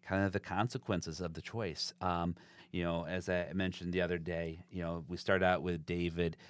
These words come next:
a man after God's own heart, and leading the people as a king to now the kings eventually get to the point where they're, they're turning their backs on God, and the people are, and we have the Baal worship. And,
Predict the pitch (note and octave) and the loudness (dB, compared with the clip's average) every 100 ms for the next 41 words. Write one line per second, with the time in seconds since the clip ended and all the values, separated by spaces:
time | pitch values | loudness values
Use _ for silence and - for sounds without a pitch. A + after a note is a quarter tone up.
0 | - - F2+ C#2 - - - D2+ F#2+ F#2+ | -12 -4 -2 -4 -8 -12 -10 0 4 6
1 | F#2 F2+ F2+ F2 E2+ E2 D#2+ F#2 E2 - | 4 4 4 4 4 0 2 4 4 2
2 | F2 F2 F2+ G2 F#2+ F2+ - F2+ E2+ D#2+ | -2 0 2 2 2 0 -2 -4 -4 -6
3 | - F#2 E2+ - F2 E2 E2+ E2+ E2+ - | -6 -2 -2 -2 0 2 2 2 -2 -4
4 | F#2 E2+ E2 D#2+ E2 E2+ E2 E2 E2 - | -2 -2 -2 -4 -2 -4 -4 -4 -4 -6
5 | - E2 E2+ F2 E2 - - E2+ E2 D#2+ | -4 0 2 4 2 -4 -8 -2 -2 -2
6 | E2 - E2+ E2 E2 F2 - D#2+ D#2+ B1+ | -6 -4 -4 0 2 2 -2 -4 -2 -2
7 | - - E2 D#2+ D#2+ - - E2+ - G2+ | -4 -2 0 2 0 -8 -6 -4 -2 -4
8 | - C#2 A#1+ B1 E2 E2 F2 E2 E2+ F2 | -4 -6 -6 -6 -6 -2 0 0 0 2
9 | F2 F#2 F2+ D#2 - E2 - - - - | 4 4 2 0 -4 -6 -8 -20 -20 -12
10 | - G2+ F#2+ F#2 F#2 | 2 8 8 8 4